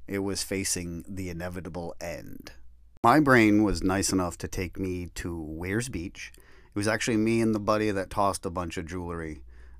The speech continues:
uh, uh, or the buddy that tossed a bunch of jewelry for me. Uh, me and him went up to Weir's Beach one day, spent the day on the water slides, just having a blast. You know, I, it, <laughs> my brain took me to the Salem Willows. My brain took me to Hampton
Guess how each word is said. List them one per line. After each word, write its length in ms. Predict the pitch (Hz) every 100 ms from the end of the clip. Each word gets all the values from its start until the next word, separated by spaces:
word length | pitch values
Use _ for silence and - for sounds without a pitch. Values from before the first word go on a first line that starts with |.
| -
uh, 140 | 82 -
uh, 160 | 85 82 -
or 220 | 90 78 - -
the 60 | -
buddy 240 | 90 92 82
that 140 | -
tossed 300 | - 80 -
a 40 |
bunch 200 | 82 85
of 80 | 82
jewelry 340 | 87 85 85 82
for 260 | - 95
me. 260 | 87 78 - - - - - - -
Uh, 440 | 85 82 80 78
me 220 | 98 101 104
and 100 | 104
him 100 | 101
went 120 | 98
up 80 | -
to 100 | 98
Weir's 260 | 98 101
Beach 260 | 92 95 -
one 140 | 98
day, 180 | 98 92
spent 240 | - 92 92
the 80 |
day 120 | 95 98
on 140 | 98
the 60 | 95
water 340 | 90 92 92
slides, 720 | - 92 92 92 92 87 -
just 180 | - -
having 260 | 104 98 92
a 20 |
blast. 640 | 80 85 87 90 - - - - - - - - - - -
You 120 | 139
know, 200 | 143 139
I, 180 | 113 113 -
it, 160 | 117 113 -
<laughs> 160 | 95
my 180 | 113 113
brain 320 | 110 123 123
took 180 | 120 117
me 100 | 131 113
to 120 | 110
the 100 | 113
Salem 420 | - 110 120 113
Willows. 680 | 110 120 117 113 113 113 104
My 140 | 95
brain 260 | 98 113 117
took 160 | -
me 80 | 117
to 80 | 107
Hampton 520 | 117 120 107 117 104